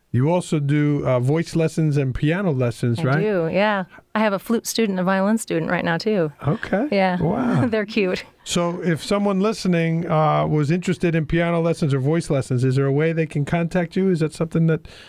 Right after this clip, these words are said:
Speaker 1: you wanna put out on the
Speaker 2: Oh.
Speaker 1: airways, or? <laughs>
Speaker 2: <laughs> Sure, they can email me.
Speaker 1: Okay, and what would that be? Nice and slow.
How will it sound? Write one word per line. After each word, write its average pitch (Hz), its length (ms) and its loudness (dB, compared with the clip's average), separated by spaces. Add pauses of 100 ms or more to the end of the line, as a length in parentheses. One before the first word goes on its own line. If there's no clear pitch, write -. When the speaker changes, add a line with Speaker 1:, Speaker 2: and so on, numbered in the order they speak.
(200)
Speaker 1:
you 135 140 2
wanna 147 160 0
put 175 180 0
out 180 160 0
on 180 160 0
the 180 80 2
Speaker 2:
Oh. 180 40 2
Speaker 1:
airways, 196 520 2
or? 156 240 2
<laughs> 175 160 -4 (240)
Speaker 2:
<laughs> 247 1000 -2
Sure, 311 340 2
they 262 140 0
can 247 160 0
email 226 380 2
me. 165 240 -2
Speaker 1:
Okay, 160 480 0
and 151 140 0
what 175 140 0
would 170 120 -2
that 165 200 0
be? 156 180 0
Nice 143 280 0
and 139 100 -2
slow. 127 300 -2